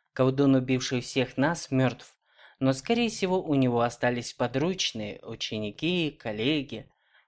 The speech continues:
Месть — блюдо, которое нужно подавать холодным, и для компании запертых в амулете душ это будет очень питательное блюдо. Да и семью надо бы успокоить банковским переводом на большую сумму откуда-нибудь из юар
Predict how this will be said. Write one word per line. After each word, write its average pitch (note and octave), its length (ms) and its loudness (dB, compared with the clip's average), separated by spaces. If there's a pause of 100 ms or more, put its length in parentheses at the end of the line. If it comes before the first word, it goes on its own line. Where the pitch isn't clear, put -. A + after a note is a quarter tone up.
Месть — G3+ 400 0 (420)
блюдо, F3+ 400 2
которое B2+ 380 0
нужно B2 340 0
подавать A#2+ 440 0
холодным, C#3 680 0 (300)
и B2 120 -2
для B2+ 200 2
компании C3 580 2
запертых A#2+ 580 -4
в B2+ 60 -2
амулете B2+ 520 0
душ F#3 360 -4 (260)
это G#3+ 240 0
будет C3 380 0
очень F#3+ 420 -2
питательное A2+ 800 -4
блюдо. D#3 520 -2 (420)
Да C4 80 0
и A#3+ 100 2
семью C3 440 2
надо C3+ 280 2
бы C3 160 0
успокоить B2+ 720 -2 (420)
банковским D3 760 0
переводом D3+ 540 0
на A#2 160 -2
большую C#3 400 -2
сумму C#3+ 320 0
откуда-нибудь A#2+ 1040 -4
из B2 220 -8
юар C#3 500 2